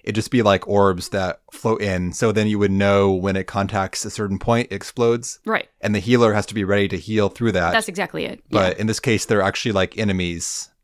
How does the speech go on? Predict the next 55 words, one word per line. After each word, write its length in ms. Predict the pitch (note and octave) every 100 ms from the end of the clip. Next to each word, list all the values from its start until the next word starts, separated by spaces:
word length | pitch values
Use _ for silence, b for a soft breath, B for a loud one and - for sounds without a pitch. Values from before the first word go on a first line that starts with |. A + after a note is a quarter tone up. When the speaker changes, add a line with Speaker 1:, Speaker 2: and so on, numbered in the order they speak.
| _
Speaker 1:
Could 300 | - C#3 A#2
Speaker 2:
So 40 | -
Speaker 1:
target 120 | C4
Speaker 2:
you 60 | C4
Speaker 1:
if 100 | B3+
you 60 |
want 140 | F#4 B3
Speaker 2:
could, 80 | F3
Speaker 1:
to. 80 |
Speaker 2:
yeah. 260 | B3 F3+ D#3
And 140 | - A3+
then 120 | A#3+
you 100 | A3+
would 140 | G#3+
waste 240 | G3+ G3 -
a 60 |
whole 140 | F3+ F#3
lot 140 | F3
of 80 | E3+
time 520 | - F3+ E3+ E3 E3+ -
Speaker 1:
Yep. 240 | A2 - _ _ _ -
Speaker 2:
running 280 | G3 F#3+ F#3
after 200 | E3 E3+
these 240 | F#3+ F3+
guys. 320 | F3+ E3 E3
So 180 | - G#3+
yeah, 260 | G#3+ F3+ E3+
I 60 |
think 180 | F3 G3+
it's 120 | -
just 220 | D3+ - -
kind 120 | E3
of 60 |
a 60 | -
learning 320 | F#3+ G#3 G#3
exercise. 580 | E3 - - - G3+ - _ _ _ _ _ -
Speaker 1:
So 240 | - A#2
we 160 | A2+ A2+
do 160 | B2
the 120 | G#2+ G2
whole 520 | A#2 A2+ G#2+ A2 G#2 -
D 160 | - A2+
P 180 | G#2+ A2
S 120 | G2
Tangata, 840 | - G#2 G#2+ G#2+ A2+ G#2+ G#2 D2+ F#2
then 260 | F#2+ F#2
kill 260 | F2+ A#2 G2
the 100 | F2+
big 200 | C3+ C3
sprites 480 | - A2+ G#2 G2 -
and 140 | G#2
repeat 300 | F#2+ - C3+
a 20 |
couple 240 | - A#2+ A2+
times. 520 | A#2+ A#2 A#2+ B2+